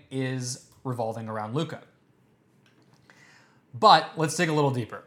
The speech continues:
So first, the matchup stuff, because I, again, the Suns won pretty handily in game one. I would say very handily in game one, even though Luka scored forty-five, but you don't wanna leave it up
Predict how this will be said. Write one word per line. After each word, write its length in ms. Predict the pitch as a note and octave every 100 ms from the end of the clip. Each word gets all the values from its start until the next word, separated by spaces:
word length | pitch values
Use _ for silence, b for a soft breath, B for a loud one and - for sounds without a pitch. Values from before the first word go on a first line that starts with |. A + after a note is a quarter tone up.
| -
So 460 | - D3+ C#3 C3+ B B B B B B B B _ _ _
first, 380 | - G#3 -
the 80 | G#3+
matchup 400 | F3 D#3+ D3+ C3
stuff, 500 | - A#2+ G#2 - - B B B B
because 680 | - D3 D3 C#3+ C#3 B2+ - -
I, 180 | C#3+ D3 D#3
again, 600 | C3+ F3+ D3+ B2+ C3+ - _ C3+
the 60 |
Suns 340 | C3 G3 G3 D3
won 540 | C3 E3+ G3 G#3+ A3 - _
pretty 300 | - A#3 B3
handily 420 | F#3 G3 F3 E3
in 120 | D#3
game 240 | D3+ D3 C#3+
one. 340 | C3 C3 D3 -
I 100 | D#3+
would 140 | F3
say 300 | C#3+ D3+ C3+ - _ _ _ _ _ -
very 400 | C3+ D#3+ F#3 C3+
handily 380 | B2 A#2 A#2+ A#2
in 100 | A2+
game 240 | A#2 A2+
one, 320 | A2+ A2+ A#2 C3+ B B B B _
even 260 | G#3 G3 F3+
though 140 | E3
Luka 240 | D#3+ D3+
scored 300 | D3 - C#3
forty-five, 560 | C3+ B2+ A#2+ - G#2+ A2+
but 100 | G3
you 100 | A#3
don't 280 | G3 G#3 F3
wanna 200 | F3 E3+
leave 240 | C#3+ C#3
it 80 | C3+
up 280 | B2+ -